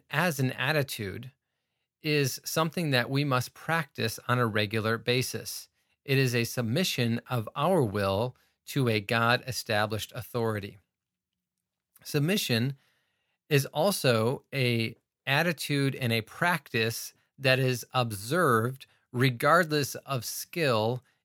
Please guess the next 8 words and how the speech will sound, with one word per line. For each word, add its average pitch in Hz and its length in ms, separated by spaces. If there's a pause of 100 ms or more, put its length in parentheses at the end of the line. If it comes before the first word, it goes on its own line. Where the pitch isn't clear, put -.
intelligence, 123 1040 (340)
or 135 380
ability. 135 760 (1900)
All 113 80
right, 117 320
consider 143 400
that. 110 280
Submission 139 840